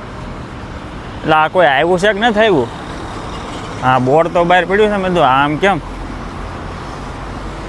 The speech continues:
એ ટી એમ એ બાજુમાં જ છે. પૈસા ન હોય તો એને કીધું, "સામું જ એ ટી એમ છે, આવી જાઓ અંદર જમવા."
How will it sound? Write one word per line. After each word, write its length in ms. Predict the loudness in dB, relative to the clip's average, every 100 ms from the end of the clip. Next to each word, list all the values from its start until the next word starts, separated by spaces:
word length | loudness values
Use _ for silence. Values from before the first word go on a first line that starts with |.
| -10 -10 -10 -10 -10 -10 -10 -10 -10 -10 -10 -10 -10 -10 -12 -12 -12 -12 -12 -10 0
એ 160 | 0
ટી 140 | 2 0
એમ 160 | 2
એ 40 | 4
બાજુમાં 440 | 2 2 0 0
જ 40 |
છે. 200 | 0 0
પૈસા 360 | 2 2 4 2
ન 60 | 2
હોય 160 | 2
તો 60 | 2
એને 120 | 0
કીધું, 140 | 2
"સામું 320 | 2 2 0 2
જ 40 |
એ 100 | 2
ટી 140 | 2
એમ 160 | 0 2
છે, 80 | 2
આવી 300 | 2 2 2
જાઓ 160 | 4
અંદર 300 | 4 2 2
જમવા." 360 | 4 4 4